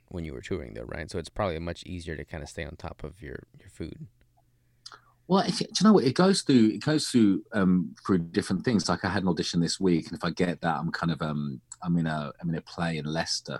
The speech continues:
Speaker 2: for kind of two weeks, which is in kind of the Midlands here, for, for two months, sorry. So kind of, like, it depends. My, but, but no, nowhere near as much traveling. Like, if I am traveling, I'm traveling to somewhere and being there for a little while,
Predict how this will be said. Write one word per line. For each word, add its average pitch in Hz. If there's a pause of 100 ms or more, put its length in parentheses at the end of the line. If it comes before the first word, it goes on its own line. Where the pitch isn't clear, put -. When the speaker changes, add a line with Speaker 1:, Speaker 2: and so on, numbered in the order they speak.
Speaker 2:
for 76
kind 76
of -
two 73
weeks, 69
which -
is 85
in 76 (100)
kind 76
of 76
the 78
Midlands 71
here, 57 (440)
for, 82
for -
two 85
months, 73
sorry. 57 (440)
So 98
kind 104
of, 90
like, 92
it 90
depends. 101
My, 92 (160)
but, 110
but 117
no, 131
nowhere 131
near 123
as 95
much -
traveling. 78
Like, 82
if 98
I 101
am 98
traveling, 85
I'm 82
traveling 82
to 87
somewhere 82
and 78
being 80
there 76
for -
a -
little 67
while, 62